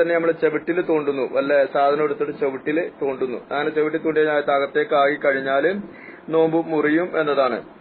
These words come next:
നമ്മളെ മസലയുള്ളത്. കാരണം പഞ്ഞിയുണ്ടോ അതല്ലാതെ മറ്റു സാധനങ്ങളെ കൊണ്ടൊക്കെ തെളിച്ചിന്റെ അകത്തേക്ക് നോണ്ടിയാല് നോമ്പ് മുറിയും നമ്മളെ, നമ്മളെ ഷാഫി മദ്ഹബ് പ്രകാരം. അതേസമയത്ത് മറ്റു മദ്ഹബില്, ആ, അങ്ങനെയൊക്കെ ആവുമ്പോഴും അതുകൊണ്ട് വല്ല മണമോ രുചിയോ എന്തെങ്കിലും ഹലക്കിലേക്ക് ചേരണമെന്ന് അവർക്ക് നിബന്ധനയുണ്ട്. പക്ഷെ നമ്മളെ മദ്ഹബില് മുറിയുന്നതാണ്.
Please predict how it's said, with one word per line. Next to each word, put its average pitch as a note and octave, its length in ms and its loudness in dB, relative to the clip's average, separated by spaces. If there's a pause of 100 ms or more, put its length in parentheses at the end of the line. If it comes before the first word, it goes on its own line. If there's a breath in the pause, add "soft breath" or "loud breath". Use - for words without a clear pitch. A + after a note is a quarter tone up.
നമ്മളെ D3 280 0
മസലയുള്ളത്. B2+ 640 0 (380)
കാരണം C#3 440 0
പഞ്ഞിയുണ്ടോ C#3 580 0
അതല്ലാതെ C#3 300 0
മറ്റു C3+ 140 -2
സാധനങ്ങളെ C#3 360 -2
കൊണ്ടൊക്കെ C#3 320 -2 (100)
തെളിച്ചിന്റെ C3+ 340 -2
അകത്തേക്ക് B2+ 420 -2
നോണ്ടിയാല് C#3 540 -2 (520 loud breath)
നോമ്പ് D3 340 0
മുറിയും C#3 540 0 (180)
നമ്മളെ, D3 420 0
നമ്മളെ D3 500 -2
ഷാഫി D3 280 0
മദ്ഹബ് C3+ 300 0
പ്രകാരം. B2 360 2
അതേസമയത്ത് D#3+ 680 0 (400 loud breath)
മറ്റു C#3 300 -2
മദ്ഹബില്, E3+ 520 4
ആ, D#3 440 4
അങ്ങനെയൊക്കെ D#3+ 320 0
ആവുമ്പോഴും D#3 520 2
അതുകൊണ്ട് D3+ 320 0
വല്ല D3+ 460 2
മണമോ C#3+ 540 0
രുചിയോ C#3 380 -2
എന്തെങ്കിലും C#3+ 320 0
ഹലക്കിലേക്ക് D3 600 0
ചേരണമെന്ന് D3 420 0
അവർക്ക് C#3 340 0
നിബന്ധനയുണ്ട്. B2+ 540 -2
പക്ഷെ D3 200 -4
നമ്മളെ D3 240 -4
മദ്ഹബില് C3+ 400 -2
മുറിയുന്നതാണ്. A2 640 -2